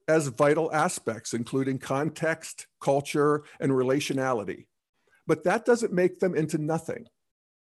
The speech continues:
So how do we know stage theory is roughly true? Here are the questions that nobody, strangely enough, seems to have brought up on Nora Bateson's thread. Pe-, perhaps because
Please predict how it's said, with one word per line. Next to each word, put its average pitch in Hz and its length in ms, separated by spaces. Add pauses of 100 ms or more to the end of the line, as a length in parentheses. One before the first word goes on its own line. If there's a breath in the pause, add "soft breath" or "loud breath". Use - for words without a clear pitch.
(720)
So 196 240
how 214 260
do 311 80
we 277 160
know 196 280
stage 180 640
theory 143 500
is 123 160
roughly 135 460
true? - 480 (1080 soft breath)
Here 247 320
are 226 120
the 277 120
questions 127 880
that 151 160
nobody, 135 800
strangely 117 640
enough, 107 380 (140)
seems 175 500
to 156 140
have 143 180
brought 156 280
up 139 280
on 143 160
Nora 135 240
Bateson's 143 640
thread. 165 440 (580)
Pe-, 139 200 (180)
perhaps 170 460
because 156 560